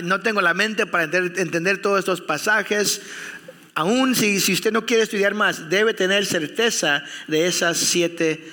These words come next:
áreas. Y hay suficiente ahí para estudiar a su propio tiempo. Quiero que vayan conmigo al último capítulo de la Biblia, antes de sus índices, si hay, o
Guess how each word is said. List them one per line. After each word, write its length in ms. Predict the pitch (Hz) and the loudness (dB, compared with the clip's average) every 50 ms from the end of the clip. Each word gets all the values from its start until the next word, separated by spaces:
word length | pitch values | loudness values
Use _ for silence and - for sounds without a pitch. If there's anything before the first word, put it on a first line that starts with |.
| - - - | -16 -10 -6
áreas. 720 | - 156 160 165 156 139 127 120 117 - - - - - - - - - - - - - - | -2 0 0 0 0 -2 -4 -6 -6 -8 -8 -10 -10 -12 -16 -20 -20 -20 -20 -20 -20 -12 -4
Y 80 | - 180 | 0 0
hay 100 | 185 180 | 2 2
suficiente 480 | - 220 196 185 - 220 220 208 175 | 2 0 0 2 2 2 0 2 2
ahí 180 | 175 175 208 220 | 2 2 2 2
para 240 | 175 - 170 156 151 | 0 0 0 0 0
estudiar 560 | 139 - - 147 143 151 156 160 160 - - - - - - - | 0 0 0 2 2 2 2 0 0 -4 -6 -10 -16 -18 -12 -6
a 140 | 139 135 135 | -6 -4 -4
su 160 | - 147 135 | -4 -4 -4
propio 300 | - 139 123 - 139 131 | -4 -4 -2 -2 -4 -2
tiempo. 420 | - 185 190 185 165 - 120 120 - - - - - - - - - - - - _ _ - - - - - - - | -2 -2 -2 -2 -4 -6 -10 -10 -10 -16 -20 -20 -20 -20 -20 -20 -20 -20 -20 -20 _ _ -12 -12 -12 -16 -18 -6 -2
Quiero 220 | 185 214 277 277 | 0 0 2 2
que 120 | - 180 | 0 -2
vayan 520 | 156 151 - - - 160 170 226 247 220 185 | -4 -4 -8 -10 -2 0 0 2 2 0 -2
conmigo 480 | - 151 151 185 208 180 160 147 139 | -4 -2 0 0 2 2 0 0 2
al 200 | 143 147 147 160 | 2 2 2 2
último 440 | 196 233 233 233 - 202 185 180 165 | 2 2 0 -2 -2 0 0 0 0
capítulo 680 | - 156 147 - - 214 214 220 - 165 147 143 135 139 | 0 -2 -2 0 -2 -2 -2 -2 -2 -2 0 0 0 2
de 100 | 131 131 | 2 2
la 140 | 131 135 135 | 2 2 2
Biblia, 340 | 170 196 180 151 139 143 | 0 0 2 2 0 0
antes 260 | 165 175 175 180 165 143 | 0 -2 -2 -2 0 0
de 140 | 139 135 | 0 -2
sus 320 | - - 139 127 120 - - - - - - - - | -2 -2 -4 -4 -4 -6 -8 -8 -10 -10 -8 -4 -2
índices, 540 | 185 175 180 175 175 170 - 170 170 165 165 | 0 0 0 0 -2 0 0 0 0 0 0
si 200 | - - 147 151 | 0 0 2 2
hay, 220 | 160 165 170 170 | 2 2 2 2
o 120 | 160 135 | 0 0